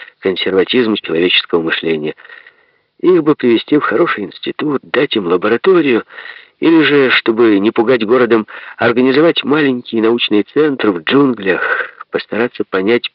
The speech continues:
предмет серьёзно, а не отрицая огульно. Этого не может быть, потому что не может быть никогда. Штирлиц поставил Манолете на ноги за день.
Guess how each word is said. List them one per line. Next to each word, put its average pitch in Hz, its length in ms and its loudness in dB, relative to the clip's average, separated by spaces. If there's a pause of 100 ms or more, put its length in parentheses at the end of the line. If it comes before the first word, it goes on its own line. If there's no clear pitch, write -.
предмет 101 540 0 (120)
серьёзно, 113 720 0 (400)
а 98 100 -2
не 95 120 2
отрицая 90 600 0
огульно. 82 480 -2 (300)
Этого 95 320 0
не 90 120 -2
может 87 300 -2
быть, 117 300 0
потому 82 320 -6
что - 200 -4 (240)
не 113 180 0
может 92 320 0
быть 85 200 -4
никогда. 71 540 -8 (1800)
Штирлиц 123 680 0 (300)
поставил 110 580 2 (200)
Манолете 95 600 0
на 92 180 -2
ноги 95 340 -2
за 101 160 -2
день. 123 300 -10